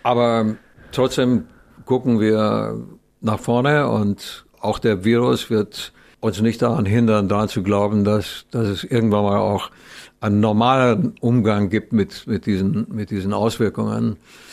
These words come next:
Das ist jetzt schon ein bisschen so. Im Augenblick tut sich wieder, äh, einiges und, äh, worüber man nicht so froh sein kann. Aber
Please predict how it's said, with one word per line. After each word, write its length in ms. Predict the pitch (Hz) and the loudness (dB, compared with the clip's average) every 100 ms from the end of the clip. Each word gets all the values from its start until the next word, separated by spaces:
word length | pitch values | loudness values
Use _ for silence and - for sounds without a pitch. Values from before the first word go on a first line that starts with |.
| - _ _ | -20 _ _
Das 160 | 113 92 | -8 -4
ist 80 | 92 | 0
jetzt 220 | 127 127 | 0 2
schon 180 | 120 107 | 2 2
ein 160 | 104 | 0
bisschen 260 | 101 107 101 | 0 0 0
so. 440 | 98 110 120 117 95 | 2 2 2 0 -2
Im 140 | 117 98 | -2 -2
Augenblick 440 | 107 107 104 95 - - - | 0 0 -2 -4 -12 -20 -6
tut 180 | 120 | -4
sich 180 | 120 98 | -2 -2
wieder, 460 | 107 107 107 120 113 117 - - - _ 233 | 0 2 0 -2 -6 -10 -20 -20 -20 _ -8
äh, 160 | 113 - | -8 -2
einiges 460 | 110 123 110 107 | 0 2 2 2
und, 220 | 104 104 120 | 2 0 0
äh, 20 | |
worüber 840 | 117 120 117 139 113 107 107 104 101 | -2 -4 -6 -4 -4 0 2 2 2
man 100 | 104 | 2
nicht 160 | 135 | 2
so 140 | - 113 | 0 0
froh 240 | 110 101 | 0 0
sein 240 | 98 101 | 0 -2
kann. 260 | 98 120 139 | -4 -4 -4
Aber 580 | 120 104 104 107 110 | -2 -2 0 -2 -2